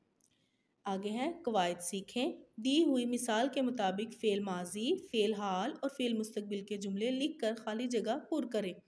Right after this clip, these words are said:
प्यारे बच्चों, आप फ़ेल हाल, फ़ेल माजी और फ़ेल मुस्तकबिल के बारे में जानते हैं?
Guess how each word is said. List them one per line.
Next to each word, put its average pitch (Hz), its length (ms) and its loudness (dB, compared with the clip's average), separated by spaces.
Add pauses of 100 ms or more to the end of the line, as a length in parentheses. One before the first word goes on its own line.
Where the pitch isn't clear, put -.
(460)
प्यारे 202 180 0
बच्चों, 208 380 -2
आप 240 160 4
फ़ेल 226 280 2
हाल, 208 380 0
फ़ेल 247 260 0
माजी 202 340 0
और 254 60 2
फ़ेल 233 260 -2
मुस्तकबिल 220 460 -4
के 247 100 -2
बारे 233 200 0
में 233 140 0
जानते 190 380 -2
हैं? 339 260 2